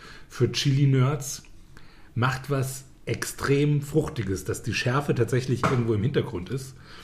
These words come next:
Und diese Zitrusfruchtigkeit von den beiden unterschiedlichen Pfeffersorten, die da drin sind, äh, ja, so richtig nach vorne kommt, das in der Kombination mit dem Knoblauch,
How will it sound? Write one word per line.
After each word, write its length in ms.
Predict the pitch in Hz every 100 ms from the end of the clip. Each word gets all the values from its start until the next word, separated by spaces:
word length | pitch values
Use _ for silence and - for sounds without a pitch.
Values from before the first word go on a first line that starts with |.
| 82 - -
Und 220 | - 120
diese 320 | 110 104 107 - -
Zitrusfruchtigkeit 1500 | - 185 185 151 143 - 151 147 160 127 - 120 123 120 - -
von 240 | - 120 113
den 220 | 110 107
beiden 500 | 113 135 107 117 123
unterschiedlichen 840 | 131 123 107 110 107 104 104 95 -
Pfeffersorten, 540 | 131 120 95 92 98
die 40 |
da 120 | 95 101
drin 220 | 113 110
sind, 260 | 120 131 - - - - - - -
äh, 400 | 120 107 104 98 82 - - - -
ja, 80 | 98
so 80 | 101
richtig 240 | 131 143
nach 140 | 113
vorne 240 | - 131 160
kommt, 340 | 135 165 139
das 120 | 117
in 80 | 131
der 80 | 120
Kombination 520 | 120 113 110 131 123
mit 120 | 110
dem 100 | 110
Knoblauch, 400 | 104 127 123 110